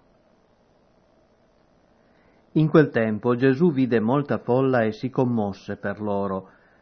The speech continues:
perché erano come pecore senza pastore, e si mise a insegnare loro molte cose. Essendosi ormai fatto tardi, gli si avvicinarono i discepoli dicendo:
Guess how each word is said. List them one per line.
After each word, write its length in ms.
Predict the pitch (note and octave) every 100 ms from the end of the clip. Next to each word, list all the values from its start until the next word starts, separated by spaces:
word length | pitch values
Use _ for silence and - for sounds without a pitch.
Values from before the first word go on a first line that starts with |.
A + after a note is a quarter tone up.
| _
perché 440 | - B2+ B2+ C3+ C3
erano 420 | D3+ D3+ C#3 B2+
come 240 | C#3 C#3
pecore 460 | B2 E3 - B2+ G#2
senza 400 | - C3 C3 A#2
pastore, 680 | G#2 G2+ - G#2+ G2 F#2 - _ _ _ _ _ _ _ _ -
e 100 | C#3+
si 160 | C#3 F#3
mise 300 | E3 A2 A2
a 60 |
insegnare 580 | A2 - C3 C#3+ D3 A#2
loro 260 | A2 B2 B2
molte 380 | G#2 A2+ A#2+
cose. 500 | A2+ F#2+ F2+ E2+ F2 - _ _ _ _ _ _ _ _ _ _ _ _ _ _ _ _ _ _ _
Essendosi 720 | - C3+ - F3+ D#3+ C3 A#2+ A#2
ormai 400 | G#2+ A2+ C3+ C3+
fatto 320 | A#2 - G#2
tardi, 500 | G#2+ G2+ G2 A2 A#2+ _ _ _
gli 160 | - D3+
si 120 | D3
avvicinarono 800 | E3 F#3 F#3 D3+ A2 G#2 A2+ A2+
i 60 | A2+
discepoli 580 | C#3 D3 D#3 C3 A2
dicendo: 640 | G#2+ A#2 D#3+ D#3 C3 G#2+